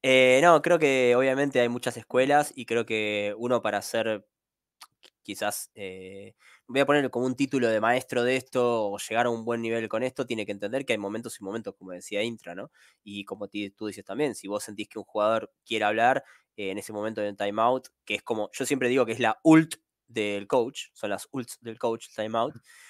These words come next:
eh, entiendo que si ves eso que es lo mejor para el equipo, hay que hacerlo, obviamente. Ahora, el noventa y ocho por ciento de las cha-, de las oportunidades, en,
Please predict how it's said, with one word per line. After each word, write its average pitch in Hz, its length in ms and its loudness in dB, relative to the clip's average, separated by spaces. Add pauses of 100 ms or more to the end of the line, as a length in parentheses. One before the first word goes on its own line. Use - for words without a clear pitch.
(200)
eh, 110 840 2
entiendo 131 380 0
que 117 80 -4
si 107 260 -8
ves 151 240 6
eso 147 200 2
que 139 80 -2
es - 40 -2
lo 131 80 4
mejor 131 260 -2
para 120 140 4
el 113 40 0
equipo, 139 400 -2
hay 120 120 -4
que - 80 -4
hacerlo, 104 420 -2
obviamente. 107 640 -6
Ahora, 101 480 -4
el 95 240 -14
noventa 98 480 -8
y 107 80 -2
ocho 120 220 -4
por 113 140 -8
ciento 107 280 -8
de 101 80 -6
las 98 140 -4
cha-, 113 240 -6
de 98 160 -14
las 98 160 -16
oportunidades, 104 600 -4
en, 95 240 -20